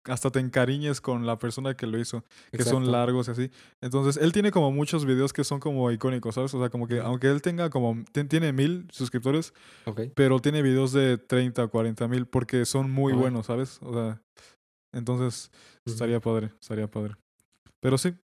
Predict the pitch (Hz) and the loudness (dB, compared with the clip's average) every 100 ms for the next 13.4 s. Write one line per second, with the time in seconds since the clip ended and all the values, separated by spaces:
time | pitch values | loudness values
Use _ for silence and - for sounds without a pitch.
0 | - - 202 202 196 180 180 170 147 127 | -6 4 4 8 6 8 6 4 4 2
1 | 120 143 147 _ - 131 120 117 135 131 | 2 2 0 _ 2 2 2 0 2 4
2 | 135 160 - _ _ - 135 123 127 139 | 4 0 -10 _ _ 0 2 4 0 -4
3 | 127 131 131 139 147 147 147 147 143 117 | -6 -6 -2 0 2 2 2 0 -2 -2
4 | 147 127 131 120 139 143 135 127 120 135 | -2 0 0 0 0 0 0 -2 -2 -2
5 | 131 143 - 165 165 151 147 147 127 120 | -2 -2 0 0 0 0 0 0 -2 -6
6 | - 139 156 123 117 127 135 127 117 104 | -4 -4 -2 0 4 4 4 -2 -2 -2
7 | 110 107 113 127 120 117 123 - - 113 | -4 -4 -2 0 2 4 4 2 -2 0
8 | 95 95 107 104 104 127 - - - - | 0 0 2 4 4 0 -4 -20 -20 -6
9 | 143 147 151 - 156 156 147 151 151 127 | -2 2 0 2 0 2 2 2 2 2
10 | 123 156 156 135 131 135 127 123 127 127 | 0 0 2 4 4 2 0 0 0 0
11 | 120 113 120 123 120 110 - _ _ _ | -2 -6 -2 0 2 0 -6 _ _ _
12 | 127 120 120 135 131 120 117 104 120 131 | -6 -4 0 2 2 0 0 0 0 -2
13 | - _ - | -6 _ -20